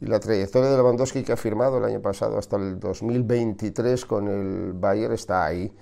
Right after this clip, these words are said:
un año tras otro, consiguiendo permanentemente registros, bueno, pues asombrosos, ¿no?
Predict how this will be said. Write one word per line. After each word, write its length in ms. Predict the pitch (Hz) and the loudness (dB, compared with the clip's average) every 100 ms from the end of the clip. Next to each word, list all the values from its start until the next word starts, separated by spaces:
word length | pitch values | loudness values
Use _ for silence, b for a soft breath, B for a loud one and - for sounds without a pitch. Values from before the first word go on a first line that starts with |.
| B B B B | B B B B
un 200 | 110 117 | -4 2
año 360 | 120 127 123 117 | 6 6 4 2
tras 260 | - 98 131 | 0 0 0
otro, 340 | 127 131 131 | 0 2 2
consiguiendo 600 | 117 104 95 101 117 120 | 2 2 0 0 2 2
permanentemente 840 | - 98 95 113 110 107 113 110 | 2 0 2 0 0 0 2 0
registros, 720 | 98 98 107 113 117 123 123 B B B B B B - - | 0 0 -2 -4 2 2 2 B B B B B B -20 -14
bueno, 240 | - 135 | -10 -8
pues 180 | 127 95 | -8 -8
asombrosos, 680 | 69 73 76 101 131 - 78 | -6 -6 -2 0 0 -2 -6
¿no? 260 | 85 139 | -6 -8